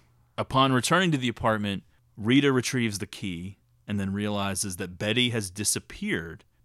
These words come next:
after placing the blue box on the bed. And it's a very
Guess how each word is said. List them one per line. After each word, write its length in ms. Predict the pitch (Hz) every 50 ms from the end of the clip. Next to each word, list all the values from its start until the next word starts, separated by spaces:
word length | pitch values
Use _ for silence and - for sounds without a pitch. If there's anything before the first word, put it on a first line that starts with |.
| _ _ _ -
after 260 | 98 98 - - 92
placing 520 | - - - 110 107 101 - - 101 98 95
the 80 | 95
blue 280 | 87 95 98 95 98 90
box 540 | 90 87 85 87 82 - - - - - - _ _ _ _ _ _ _ _ -
on 180 | 82 78 78 76
the 80 | 87
bed. 520 | 87 - - 113 113 107 92 82 78 85 - _ _ _ _ _
And 80 | - 101
it's 140 | 98 - -
a 40 | 110
very 680 | 98 98 98 104 104 107 104 104 107 101 95 90 87 -